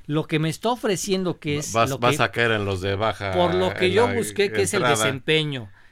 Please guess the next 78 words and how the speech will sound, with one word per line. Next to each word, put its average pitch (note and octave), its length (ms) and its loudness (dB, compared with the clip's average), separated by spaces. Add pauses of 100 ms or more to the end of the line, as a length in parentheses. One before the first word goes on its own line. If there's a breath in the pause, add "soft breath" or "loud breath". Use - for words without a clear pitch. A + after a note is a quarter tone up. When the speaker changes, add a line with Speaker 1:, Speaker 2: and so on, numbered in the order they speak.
(120 soft breath)
Speaker 1:
que C#3+ 120 -2
es D#3 80 -2
la E3+ 120 -2
calidad, B2+ 720 -6
que C#3+ 140 -4
es D3 120 -6
el C3+ 120 -4
manejo, C#3+ 600 -8 (280 loud breath)
¿para D3+ 260 -6
qué F#3 160 -6
lo F3+ 80 -2
voy F3+ 180 -2
a E3+ 100 -2
cambiar? F3 560 -6 (180)
Speaker 2:
Por F#2+ 200 -2
uno G2+ 240 -2
de G2 100 -2
entrada G#2+ 480 0
de G2 220 -2
Speaker 1:
Pues G2 120 0
no - 20 -2
Speaker 2:
marca F#3+ 180 0
Speaker 1:
tienen, F#3 240 4
Speaker 2:
premium B2 340 0
no G#2+ 80 -2
Speaker 1:
si A#2+ 60 -6
Speaker 2:
tiene C3 160 -2
Speaker 1:
no, - 40 -2
Speaker 2:
sentido. C3 520 -6
Speaker 1:
por C3 180 -2
el B2 120 0
emblema, D3 420 0
no. G#2 280 -8
Speaker 2:
No, F2+ 260 -8
Speaker 1:
O G#2 80 -10
sea, C3 160 -4
la B2 100 -2
Speaker 2:
yo A#2+ 60 -2
Speaker 1:
verdad, G2+ 160 0
Speaker 2:
creo - 40 -4
Speaker 1:
no. B2 80 -8
Speaker 2:
que - 200 -12
a G#2 120 0
eso A2+ 200 -2
voy, B2 200 2
que, G2 80 -2
Speaker 1:
Tiene, F3+ 420 4
Speaker 2:
que, - 60 -6
que A2+ 80 0
es D3+ 80 4
Speaker 1:
ahora, E3 280 6
Speaker 2:
un - 20 4
vehículo G#2+ 260 0
de F#2+ 140 -2
tan C3 300 2
buena E3 200 6
Speaker 1:
ahora, E3 160 6
Speaker 2:
calidad A2 420 0
que D3 140 -8
no A#2 80 0
Speaker 1:
exacto. G2 400 0
Speaker 2:
tiene G2+ 220 -4
sentido G2 440 -4
ir G2 80 0
Speaker 1:
Ahora, D3 260 4
Speaker 2:
más - 80 -2
Speaker 1:
si - 140 -2
Speaker 2:
arriba. E3+ 160 4
Speaker 1:
Audi F#3 340 4
o B2 100 -4
Mercedes C3+ 680 -2
o B2+ 40 -4
B C#3 100 -2
M D#3 140 0
W D3 280 0
tuvieran D3+ 480 -2
un D#3+ 160 0
auto D#3 500 -2